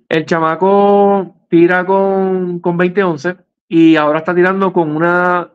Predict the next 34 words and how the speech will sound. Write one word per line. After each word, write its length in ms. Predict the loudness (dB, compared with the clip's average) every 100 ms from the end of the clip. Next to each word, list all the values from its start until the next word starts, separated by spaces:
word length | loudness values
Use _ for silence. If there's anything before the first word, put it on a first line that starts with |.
| -2
Beretta 360 | 0 0 0
noventa 440 | 0 0 0 0 2
y 20 |
dos 480 | 4 2 -2 -12 _
X 480 | -2 -2 -2 -6 -6
Centurion. 760 | -8 -6 -2 0 2 0 -4 -12 _ _ _ _ _ _ _ _ _ _ _
Mano, 340 | -4 0 2 2
y 80 | 2
el 140 | 0
tipo 400 | 0 -2 2 2
es 320 | 2 0 -8
una 220 | -10 -4 -2
eminencia, 640 | 0 0 0 -2 -2 -2
mano. 240 | 0 0
El 120 | -2 -2
tipo 340 | -4 0 0
es 280 | 2 2 0
un, 160 | -2 -4
un 140 | -4
salvaje 520 | -2 -2 -2 -2 -2 -2
con 160 | -4
esa 160 | -4 -4
pistola, 520 | -6 -4 -2 -2 -2
un, 280 | -4 -8 _ _ -8
una 200 | -4 -4
cosa 300 | -4 -2 -2
ridícula. 600 | 0 2 2 0 -4 -4
Él, 140 | -2 0
él 160 | 2
es 80 | 0
máster 480 | 0 -4 -6 -10 -12 _ _
en 180 | -10 -6
producción 440 | 0 0 -2 -4
optic, 420 | -4 -2 -4 -6